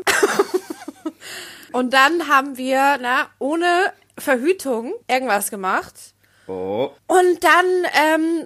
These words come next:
Speaker 1: musste ich halt nächsten Morgen, äh, irgendwann zum A-,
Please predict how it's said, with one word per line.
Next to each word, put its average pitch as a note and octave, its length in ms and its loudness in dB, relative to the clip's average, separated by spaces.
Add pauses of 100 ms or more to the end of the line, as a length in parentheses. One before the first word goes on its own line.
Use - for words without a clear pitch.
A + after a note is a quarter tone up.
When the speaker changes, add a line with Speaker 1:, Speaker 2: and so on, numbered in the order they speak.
Speaker 1:
musste D#4 320 -4
ich C#4 200 -4
halt A3+ 160 0
nächsten D4+ 600 -4
Morgen, C#4 840 0
äh, B3+ 340 4
irgendwann C4 300 -2
zum B3+ 180 -8
A-, A3 380 2